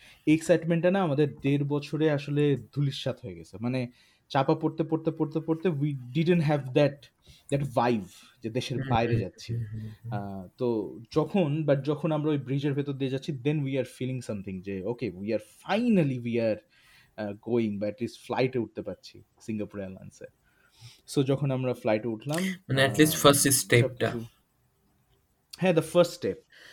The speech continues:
Speaker 1: হ্যাঁ, so, আহ, সিট টিট দেখে বসলাম,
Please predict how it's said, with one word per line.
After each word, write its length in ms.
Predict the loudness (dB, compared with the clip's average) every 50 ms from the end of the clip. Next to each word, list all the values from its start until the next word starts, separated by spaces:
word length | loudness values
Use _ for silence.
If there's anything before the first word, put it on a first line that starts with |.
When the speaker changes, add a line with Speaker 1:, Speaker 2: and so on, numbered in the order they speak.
| -20 -20 -20 _
Speaker 1:
হ্যাঁ, 240 | -8 -8 -6 -6 -8 -10 _ -20 -20 _ _ -14 -12 -8 -2 0
so, 340 | 2 4 4 4 2 0 -4 -8 _ _ _ _ _ _ _ _ _ _ _ _ _ -10 -2 2 2
আহ, 380 | 4 4 4 2 0 0 -4 -8
সিট 280 | -8 -6 -6 -6 -4
টিট 120 | -4 -6 -6
দেখে 220 | -6 -6 -6 -4
বসলাম, 640 | -4 -4 -4 -4 -2 0 2 2 2 0 -2 -4